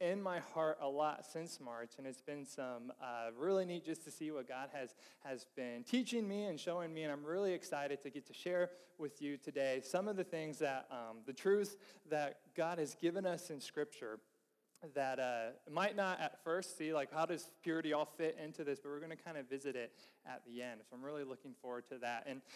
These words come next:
and it started with, um, this summer, uh, when,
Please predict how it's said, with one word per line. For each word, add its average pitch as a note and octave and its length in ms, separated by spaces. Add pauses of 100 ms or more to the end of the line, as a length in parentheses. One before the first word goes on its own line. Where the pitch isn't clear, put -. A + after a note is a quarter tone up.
(140)
and E3+ 100
it E3+ 60
started B3 560
with, E3 320 (100)
um, C#3+ 300
this D#3+ 160
summer, E3 540 (840)
uh, D3+ 200
when, D3+ 440